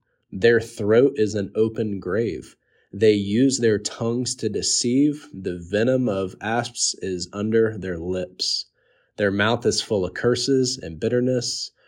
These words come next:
Their feet are swift to shed blood. In their paths are ruin and misery. And the way of peace they have not known.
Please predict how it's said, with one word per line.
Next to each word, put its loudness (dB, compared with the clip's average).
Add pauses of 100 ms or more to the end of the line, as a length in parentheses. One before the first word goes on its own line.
(260)
Their -4
feet -2
are -4
swift -2
to -8
shed -6
blood. -2 (380)
In 0
their 2
paths -6 (160)
are -2
ruin 0
and -10
misery. -2 (340)
And -2
the 0
way 2 (260)
of -12
peace -4
they -4
have -4
not -4
known. -8